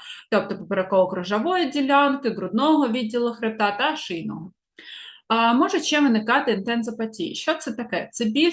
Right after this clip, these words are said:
та запалення у місці прикріплення зв'язок, сухожиль або суставних капсул до кісткової поверхні. Частіше вражається ахілове сухожилля або підошвений апоневроз.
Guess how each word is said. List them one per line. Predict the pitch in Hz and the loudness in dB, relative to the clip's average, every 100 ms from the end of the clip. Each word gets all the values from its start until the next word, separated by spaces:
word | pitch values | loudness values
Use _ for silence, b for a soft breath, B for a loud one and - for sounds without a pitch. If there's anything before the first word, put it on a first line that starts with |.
| - | 2
та | 233 277 | 4 4
запалення | 277 214 202 233 302 277 240 208 | 2 0 2 4 4 2 2 2
у | |
місці | 202 269 - 220 | 2 0 -2 -6
прикріплення | 202 185 196 196 190 180 175 | -6 -4 -4 -4 -4 -4 -6
зв'язок, | - 190 247 311 262 254 | -2 2 4 4 0 -4
сухожиль | - 190 185 175 226 269 | -8 -4 -4 -2 0 2
або | 208 208 254 | 2 2 2
суставних | 220 - 190 190 185 | -2 -4 -2 -2 -2
капсул | - 311 - - 226 180 | 0 0 0 0 2 2
до | 214 302 320 | 2 2 0
кісткової | - 175 - 233 226 | -4 -12 -6 -2 0
поверхні. | 220 196 185 175 - 220 - B B B B | -2 -2 -2 -4 -10 -16 -16 B B B B
Частіше | 277 - 392 339 | -8 -4 -4 -2
вражається | 226 233 226 214 190 - 202 - | 0 0 2 2 0 -2 -4 -2
ахілове | 214 220 202 220 | -2 0 0 -2
сухожилля | 220 269 277 254 330 359 311 208 214 | -6 -4 -2 0 0 2 2 2 0
або | 165 233 277 | 0 2 2
підошвений | 214 170 214 - 196 185 | 0 -4 -4 -4 -6 -4
апоневроз. | 196 202 196 185 170 - - - _ | -2 -2 -2 -4 -6 -12 -14 -16 _